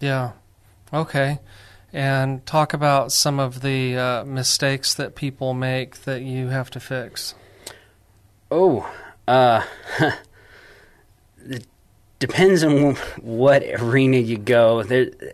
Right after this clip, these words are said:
Speaker 2: A R fifteens, b-, back to that YouTube, YouTube, there's a lot of YouTube gunsmiths,
Speaker 1: Mm-hmm.
Speaker 2: gunsmiths out
Speaker 1: Right.
Speaker 2: there that, uh, yeah, they saw somebody slap it together like this, it looks good, and it's kinda like Legos, but it's not.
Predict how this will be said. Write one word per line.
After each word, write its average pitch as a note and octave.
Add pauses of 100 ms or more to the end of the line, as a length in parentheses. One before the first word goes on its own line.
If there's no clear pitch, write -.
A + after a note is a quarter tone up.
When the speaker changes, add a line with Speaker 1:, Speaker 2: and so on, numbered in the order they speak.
Speaker 2:
A C#3+
R F3+
fifteens, A#2
b-, -
back B2
to C3
that A2+
YouTube, A2 (200)
YouTube, C3 (480)
there's C#3
a C3+
lot C3+
of A#2+
YouTube B2+
gunsmiths, G#2+
Speaker 1:
Mm-hmm. C3+
Speaker 2:
gunsmiths G#2
out G2
Speaker 1:
Right. B2+
Speaker 2:
there - (680)
that, G2
uh, F2 (760)
yeah, F#2+
they G2+
saw A#2+
somebody A2
slap G#2
it -
together G#2+
like G#2
this, G2+
it G2
looks G2
good, F#2+
and F#2+
it's G2
kinda G#2+
like G2+
Legos, F#2+
but G2
it's G2
not. E2